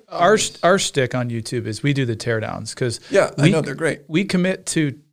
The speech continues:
Speaker 1: destroying hundred thousand dollar vehicles,
Speaker 2: Yes.
Speaker 1: which most influencers or YouTube people don't
Speaker 2: It would
Speaker 1: wanna
Speaker 2: not be
Speaker 1: do.
Speaker 2: profitable for me to
Speaker 1: Yeah,
Speaker 2: do.
Speaker 1: yeah. So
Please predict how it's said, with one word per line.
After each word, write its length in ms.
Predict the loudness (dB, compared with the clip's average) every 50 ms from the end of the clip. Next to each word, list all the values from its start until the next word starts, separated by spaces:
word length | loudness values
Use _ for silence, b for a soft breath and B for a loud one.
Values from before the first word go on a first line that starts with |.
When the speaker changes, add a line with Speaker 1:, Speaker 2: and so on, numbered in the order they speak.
| _ _ _ _ -4
Speaker 1:
destroying 800 | -4 -2 -2 -4 -4 -2 0 2 4 4 4 2 2 0 -2 -4
hundred 380 | -4 -2 -2 0 0 0 0 2
thousand 360 | 2 2 2 2 0 0 0
dollar 260 | 2 2 2 2 0
vehicles, 600 | 0 0 0 0 0 0 -2 -2 -2 -2 -4 -4
Speaker 2:
Yes. 120 | -4 -2 -2
Speaker 1:
which 280 | -2 -2 -4 -6 -6
most 400 | -4 -2 0 0 0 -2 -4 -8 _ _ _ _ _ _ _ _
influencers 880 | -6 -6 -6 -4 -2 0 0 0 0 -2 -2 -2 0 0 0 0 -2 -2 -2
or 40 | -2
YouTube 480 | -2 0 -2 -2 -2 -4 -4 -6 -8 -14 _ _ _ _
people 320 | -6 -4 -4 -2 0 -2 0
don't 180 | 0 2 4
Speaker 2:
It 20 | 4 6
would 120 | 6 6
Speaker 1:
wanna 100 | 4 4 2
Speaker 2:
not 80 | 2 2
be 80 | 0
Speaker 1:
do. 60 | -2 0
Speaker 2:
profitable 460 | 0 0 0 -2 -2 -4 -6 -6 -6
for 140 | -6 -8 -10
me 180 | -8 -8 -8
to 80 | -8 -6 -4
Speaker 1:
Yeah, 80 | -4
Speaker 2:
do. 180 | -2 -2 -4 -6 -8
Speaker 1:
yeah. 300 | -6 -2 -2 -2 -2 -4 -8 _ _ _ _ _ _ _ _ _ _ _
So 520 | 0 4 6 6 6 6 4 0 -2 -8